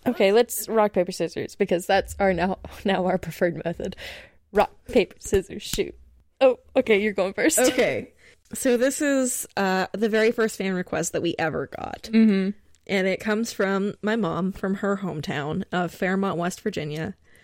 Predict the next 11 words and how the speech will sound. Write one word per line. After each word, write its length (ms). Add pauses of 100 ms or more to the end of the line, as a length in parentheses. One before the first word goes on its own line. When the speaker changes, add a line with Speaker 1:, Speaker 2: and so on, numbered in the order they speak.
(480)
Speaker 2:
And 480
it's 200
about 540 (220)
a 100
woman 480
and 200
her 120
husband 720 (220)
and 160
their 100
friend. 640